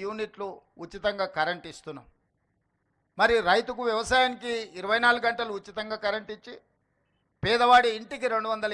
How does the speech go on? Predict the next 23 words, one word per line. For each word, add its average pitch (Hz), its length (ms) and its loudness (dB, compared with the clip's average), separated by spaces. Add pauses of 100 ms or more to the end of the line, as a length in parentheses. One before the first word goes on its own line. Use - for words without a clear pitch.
(100)
యూనిట్లు 214 380 -8
ఉచితంగా 208 460 -4
కరెంట్ 190 320 0
ఇచ్చినప్పుడు, 175 420 -8 (1300)
చదువుకునే 254 560 2
విద్యార్థిని 240 540 2 (100)
విద్యార్థులకు 226 680 4 (180)
పాఠశాలల్లో 214 880 2 (920)
ఉచిత 233 320 -2 (160)
కరెంటు 240 320 4 (160)
ఎందుకు 247 360 -4
ఇవ్వకూడదు? 220 600 4
వాళ్ళ 214 140 6 (140)
కంప్యూటర్స్ 233 600 0
ఇచ్చినా, 214 260 -2
వాళ్ళకి 220 300 2
ఇతర 240 180 2 (300)
ఏ - 20 6 (480)
ఎక్విప్‌మెంట్ 208 560 -8
ఇచ్చినా, 170 260 -4 (960)
పాఠశాలలలో 233 840 6 (100)
కరెంటు 202 320 -2
బిల్లులు 202 300 -6